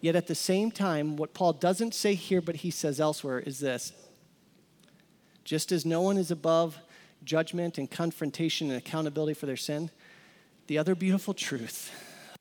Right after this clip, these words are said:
the gospel of Jesus Christ, for an elder and pastor as it is for any other believer, is that forgiveness is found as well. Amen? I mean, 'cause this is heavy stuff.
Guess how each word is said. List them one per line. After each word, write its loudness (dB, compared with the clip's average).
the -8
gospel 2
of 0
Jesus -2
Christ, -2
for 0
an -2
elder 6
and 0
pastor 0
as 0
it 0
is 2
for -6
any 2
other 2
believer, -2
is 0
that 0
forgiveness -2
is -6
found -2
as -6
well. 0
Amen? -2
I -2
mean, 2
'cause 2
this 2
is 0
heavy 2
stuff. -4